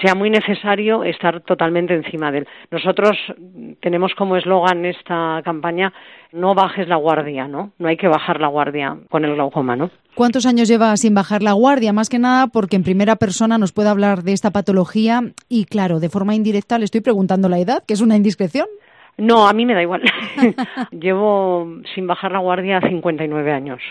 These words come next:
Speaker 2: ¿Porque nació con él?
Speaker 1: Porque nací con él. Uno de los glaucomas que no son conocidos y que además es una enfermedad de las llamadas raras es el glaucoma congénito. En mi caso, el mío era bastante avanzado y, bueno, pues tiene sus tratamientos específicos para niños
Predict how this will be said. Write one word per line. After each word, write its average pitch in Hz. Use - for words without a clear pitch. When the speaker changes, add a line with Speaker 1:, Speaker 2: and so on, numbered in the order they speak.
Speaker 2:
¿Porque 196
nació 185
con 190
él? 277
Speaker 1:
Porque 190
nací 165
con 151
él. 147
Uno 190
de 196
los 196
glaucomas 190
que 180
no 170
son 180
conocidos 190
y 151
que 160
además 151
es 170
una 175
enfermedad 170
de 160
las 156
llamadas 165
raras 190
es 180
el 185
glaucoma 170
congénito. 156
En 175
mi 165
caso, 180
el 165
mío 165
era 156
bastante 156
avanzado 185
y, 190
bueno, 175
pues -
tiene 165
sus 175
tratamientos 160
específicos 196
para 175
niños 254